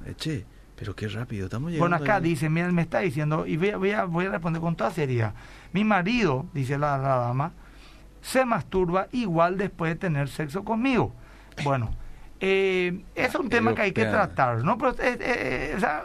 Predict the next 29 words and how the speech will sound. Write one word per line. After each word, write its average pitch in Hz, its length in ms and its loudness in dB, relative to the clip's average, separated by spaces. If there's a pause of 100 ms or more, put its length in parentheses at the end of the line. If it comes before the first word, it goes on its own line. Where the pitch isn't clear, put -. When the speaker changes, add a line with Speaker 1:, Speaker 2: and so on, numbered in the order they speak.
Speaker 2:
desde 247 260 4
el 254 60 0
respeto - 520 0
hablo, 135 280 2
¿verdad? 156 140 6
A 208 40 0
lo 226 60 -4
mejor 269 280 -4
es 403 40 2
un 262 160 0
hombre 226 420 2 (480)
muy 214 200 4
viril, 208 520 4
muy 185 180 4
apasionado, 175 1080 2 (640)
pero 208 800 4 (300)
entiendo 240 520 -2
también 160 220 0
lo 165 80 0
que 151 60 -2
dice 151 180 0
la 156 140 2
dama. 123 240 0
¿Será 165 260 -2
que 247 100 -4
no 262 120 -2
le 247 160 0
satisfice 190 880 -4
yo? 175 320 -2